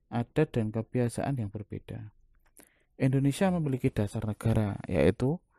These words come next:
Pan-, itu Pancasila. Sila ketiga Pancasila menjadi landasan agar kita selalu hidup rukun. Semboyan bangsa Indonesia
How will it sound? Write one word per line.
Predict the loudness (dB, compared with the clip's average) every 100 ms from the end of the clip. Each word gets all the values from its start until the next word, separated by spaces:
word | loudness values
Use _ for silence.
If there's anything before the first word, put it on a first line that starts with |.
| _ _ _
Pan-, | 6 6 6
itu | 0 -2 -2 -4 _ _ _ _ _
Pancasila. | 6 8 8 8 6 8 6 6 2 -8 _ -20 -20 _ _ 2
Sila | 6 8 8
ketiga | 6 6 6
Pancasila | 8 6 6 6 8 8
menjadi | 8 6 6 8
landasan | 8 6 4 4 2 2 _ _ _ _ _ -2
agar | 2 4 4
kita | 4 4 4 4
selalu | 6 6 4
hidup | 2 2
rukun. | 2 4 4 4 -8 _ _ _ -20 -20 _ _
Semboyan | -2 4 8 10 10 10 8
bangsa | 6 8 6
Indonesia | 6 2 -2 -2 -2 0 -2 -4